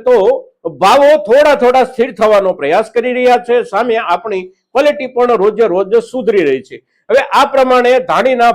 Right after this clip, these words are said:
ભાવોનું લેવલ. હવે ધાણી કે ધાણા નવી ઉપજ જે કાંઈ આવી રહી છે એની આવકોની આપણે વાત કરીએ તો એની આવકો બહુ ઝડપથી વધી રહી છે અને વધતી આવકોનો ગઈકાલનો આંકડો આપણે જોઈએ તો આખા ગુજરાતમાં લગભગ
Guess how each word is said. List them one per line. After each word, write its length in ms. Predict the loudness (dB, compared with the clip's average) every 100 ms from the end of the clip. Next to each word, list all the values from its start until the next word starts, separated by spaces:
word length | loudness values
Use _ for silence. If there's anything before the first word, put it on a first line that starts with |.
| 2
ભાવોનું 520 | 2 2 2 0 2
લેવલ. 240 | 0 0 -4 _ _
હવે 140 | 0 2 2
ધાણી 360 | 0 0 -2 -2
કે 100 | -2 0
ધાણા 300 | 0 0 0 -2
નવી 320 | -2 0 -2
ઉપજ 340 | -4 -4 -6 -2
જે 80 | -2
કાંઈ 260 | 0 -2 0
આવી 220 | -2 0
રહી 180 | -2 0
છે 100 | -2 -2 -4
એની 200 | -6 -4
આવકોની 520 | -2 0 0 0 -2 0
આપણે 260 | 0 -2 0
વાત 180 | 0 0
કરીએ 220 | -2 -2 -4
તો 100 | -6 -4
એની 260 | -6 -4 -2
આવકો 340 | 0 0 -2 -2
બહુ 180 | 2 2
ઝડપથી 520 | 2 0 -4 -6 -8 -6
વધી 260 | -4 0
રહી 160 | 0 -2
છે 180 | -2 -2 -2 _ _ _
અને 160 | -2 0
વધતી 480 | 0 0 0 -2 -10 -8 -2
આવકોનો 580 | 0 0 0 -4 -4 -4
ગઈકાલનો 560 | -4 -4 0 0 2 0
આંકડો 320 | 0 0 2
આપણે 260 | 2 -2 -4
જોઈએ 260 | -2 -2 -4
તો 80 | -6 -4
આખા 280 | -4 -2
ગુજરાતમાં 640 | -4 -4 -2 -2 -2 -4 -2
લગભગ 420 | -4 -4 -4